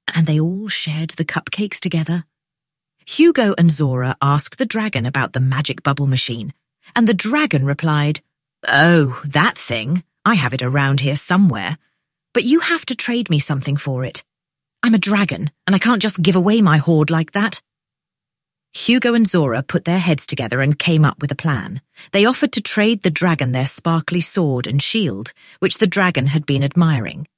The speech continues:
The dragon was pleased with their offer and gave them the magic bubble machine. As they were leaving, the dragon called out to them, "My name is Snoreface, by the way."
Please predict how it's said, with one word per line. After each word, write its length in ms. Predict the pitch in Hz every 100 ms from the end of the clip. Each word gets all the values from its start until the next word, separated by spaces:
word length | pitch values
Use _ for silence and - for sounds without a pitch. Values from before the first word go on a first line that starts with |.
| _ _ _ _ _ -
The 100 | 202
dragon 400 | 220 208 196 190
was 140 | 185
pleased 400 | - 226 196 -
with 100 | 127
their 220 | 120 90
offer 240 | 117 - 117
and 260 | - 147
gave 300 | 180 185 185
them 180 | 190 196
the 180 | 233 196
magic 340 | 131 160 - -
bubble 240 | 117 110
machine. 580 | 117 - 131 95 62 143 _ _ _ _ _ _ _ _
As 160 | 180 165
they 160 | 165 156
were 220 | 156 185
leaving, 340 | 180 139 151 - _
the 80 | 214
dragon 420 | 196 240 247 233
called 360 | 214 175 151 147 -
out 220 | 156 -
to 100 | -
them, 280 | 104 87 - _ _ _ _ _
"My 160 | 208 220
name 260 | 247 294
is 80 | 294
Snoreface, 720 | - 214 214 180 120 90 - -
by 120 | 120
the 100 | 110
way." 360 | 98 76 85